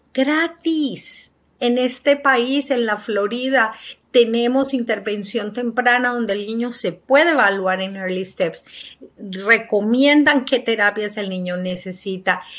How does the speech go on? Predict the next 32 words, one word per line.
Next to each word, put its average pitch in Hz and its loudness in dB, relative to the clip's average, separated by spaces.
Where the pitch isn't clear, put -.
Re-, 233 -2
si 262 2
el 254 2
niño 277 4
hasta 240 2
muchas 240 -2
veces, 247 2
no 180 -12
sé 240 -2
si 247 -2
esto 240 0
lo 226 0
puedo 226 -2
decir, 240 2
pero 240 0
muchos 240 0
niños 240 0
que - -12
vienen 220 -2
nacidos 277 0
de 208 0
otros 196 -4
países, 190 -2
ahora 214 2
tenemos 240 -2
ciertas 269 2
organizaciones 214 0
que - -10
pueden 262 4
evaluar 220 4
esos 214 -2
niños 208 -6